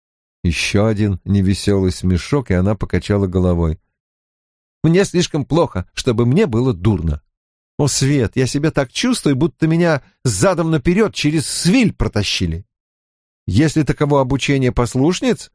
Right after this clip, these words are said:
то у тебя есть причина учиться быстро". Эгвин рассматривала колени. Ее-то,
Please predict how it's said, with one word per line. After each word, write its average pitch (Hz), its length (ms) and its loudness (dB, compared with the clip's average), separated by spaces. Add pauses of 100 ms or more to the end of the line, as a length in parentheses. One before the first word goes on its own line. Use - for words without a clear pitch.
(320)
то 139 120 2
у 147 60 2
тебя 156 240 2
есть 170 300 2
причина 196 440 0
учиться 196 420 0
быстро". 170 640 0 (1300)
Эгвин 92 560 0 (160)
рассматривала 92 880 0
колени. 87 680 2 (240)
Ее-то, 95 1040 2